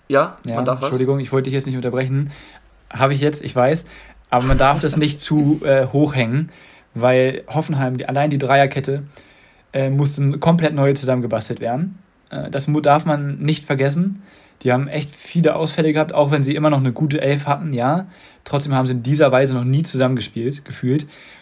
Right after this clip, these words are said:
Speaker 2: Und dann nach Leipzig, boah, gute Nacht. Und da habe ich direkt meinen, äh, ersten Gewinner der Woche, nämlich Marcel Halzenberg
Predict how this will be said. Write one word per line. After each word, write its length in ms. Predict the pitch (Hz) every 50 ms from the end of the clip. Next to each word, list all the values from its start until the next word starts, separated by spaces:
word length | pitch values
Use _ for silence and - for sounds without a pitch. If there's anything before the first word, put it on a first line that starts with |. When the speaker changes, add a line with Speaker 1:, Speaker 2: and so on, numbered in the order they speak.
| _ _
Speaker 2:
Und 220 | - 131 123 120 135
dann 220 | 139 165 190 185
nach 160 | 165 156 139
Leipzig, 540 | 147 143 143 160 165 - - 156 143 143 -
boah, 340 | - - 135 123 120 107 98 -
gute 220 | - 127 117 123
Nacht. 300 | 113 107 101 95 - - _ _ - - - - _ -
Und 120 | 143 127
da 80 | 135 135
habe 120 | 147 156
ich 60 | 160 147
direkt 240 | - 156 160 160
meinen, 300 | 147 143 139 135 131 131
äh, 280 | - 135 127 127 135 - - _
ersten 300 | - 131 143 151 147 175
Gewinner 200 | 139 127 139 143
der 120 | 135 131 131
Woche, 380 | 147 143 143 139 156 214 240 - - _ _ _ _ _ - _ _ _ _
nämlich 380 | - 127 127 131 139 139 135 -
Marcel 560 | 123 123 131 139 139 - 143 139 135 135 135 - -
Halzenberg 640 | - - 139 143 139 - 131 107 104 110 143 156 -